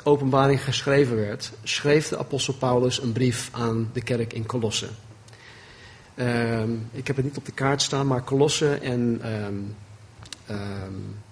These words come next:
Hierapolis, zeg ik dat goed? Hierapolis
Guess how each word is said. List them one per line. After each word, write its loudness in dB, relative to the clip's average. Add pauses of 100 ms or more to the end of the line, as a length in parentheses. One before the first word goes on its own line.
(720)
Hierapolis, 0
zeg -4
ik -6
dat -6
goed? -6
Hierapolis 2